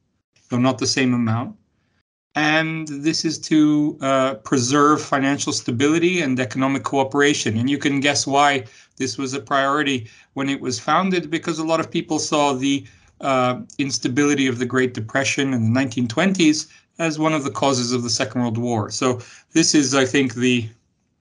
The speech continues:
the dictionary definition. And what's the reality? Well, it's changed a lot since then,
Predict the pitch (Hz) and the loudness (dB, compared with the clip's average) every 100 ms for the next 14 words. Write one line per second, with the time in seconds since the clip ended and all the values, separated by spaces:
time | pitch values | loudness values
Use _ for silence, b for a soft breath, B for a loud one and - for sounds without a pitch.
0 | - - 127 113 156 - 156 143 131 117 | -20 -8 -6 -2 -2 0 2 2 2 0
1 | 117 123 120 110 - 95 - _ b b | -2 -2 -2 -2 -4 -10 -16 _ b b
2 | b 123 127 131 117 117 117 101 - - | b -6 -4 -4 -2 0 0 -2 -8 -20
3 | _ 147 147 139 - - 151 123 123 127 | _ -2 0 0 -2 0 0 0 2 2
4 | 120 - 127 110 123 113 98 | 2 0 -4 -6 -4 -6 -6